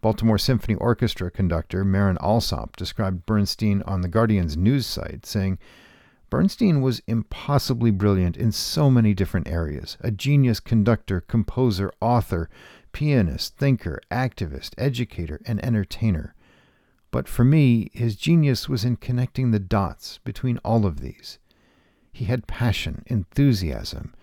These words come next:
and intense and boundless curiosity about our world. Bernstein did not think about education and music as being separate entities.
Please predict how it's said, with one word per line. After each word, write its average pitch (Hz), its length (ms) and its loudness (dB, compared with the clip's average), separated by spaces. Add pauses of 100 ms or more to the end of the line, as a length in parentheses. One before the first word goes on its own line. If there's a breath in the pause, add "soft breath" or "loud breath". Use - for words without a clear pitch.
(280 soft breath)
and 110 140 2
intense 123 680 0
and 90 280 -6
boundless 123 420 2
curiosity 98 1000 -4
about 90 280 -4
our 90 100 -2
world. 85 480 -2 (920 soft breath)
Bernstein 143 720 2
did 110 160 -2
not 120 220 0
think - 300 0
about 87 240 -2
education 110 680 -2
and 98 140 0
music 110 500 0
as 104 140 -6
being 104 460 -4
separate - 600 -4
entities. - 680 -6